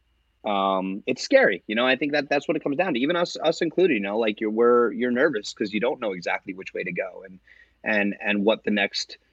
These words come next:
you know, real move should be because, you know, so many things have been tried and tested and, and there is definitely a foundation for, for what we do live, you know, um, that has been going since, you know, the, the, the original guys like the Jeffrey Craigs and the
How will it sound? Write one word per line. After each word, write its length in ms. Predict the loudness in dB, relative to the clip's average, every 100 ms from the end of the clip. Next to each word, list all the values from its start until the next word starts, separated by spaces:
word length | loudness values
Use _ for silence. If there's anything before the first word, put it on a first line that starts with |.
| _ 0
you 80 |
know, 300 | 2 4 2 2
real 320 | 4 6 8
move 420 | 8 8 6 4
should 240 | 2 0
be 280 | 2 0 0
because, 680 | -4 -6 -4 -2 -2 -6 -14 _ _ _ _ _
you 80 | 4
know, 160 | 4 2
so 160 | 2 6
many 140 | 6
things 160 | 6 2
have 80 | 2
been 160 | 0
tried 360 | 2 6 8 6
and 120 | 2
tested 480 | -2 -4 0 -2 0
and, 220 | -4 -6
and 180 | -6 -2
there 140 | 0
is 120 | 0
definitely 340 | -2 -4 -2 -6
a 60 |
foundation 680 | -4 -4 -4 -2 -2 -4 -12 _ _
for, 280 | -4 -4 -4 -6
for 80 | -4
what 220 | -2 -4
we 140 | -4
do 200 | 2 4
live, 320 | 8 8 6 0
you 100 | -6
know, 240 | -2 -2 -4 -6
um, 440 | -2 0 0 -2
that 140 | 0 2
has 140 | 2
been 400 | 0 0 0 -4
going 420 | -2 0 2 -2
since, 480 | -4 -4 -4 -6 -12 -16 _ _ -20 -20 _ _ _ _ _ 2
you 120 | 6
know, 180 | 6 4
the, 180 | -2 -2
the, 340 | 2 4 4 0
the 120 | -2
original 460 | 0 0 2 0
guys 340 | 2 2 2 -2
like 140 | -6
the 60 | -4
Jeffrey 360 | -2 0 -2
Craigs 540 | -2 -2 0 -2 -2 -4
and 220 | -4 -4
the 440 | -4 -2 0 -2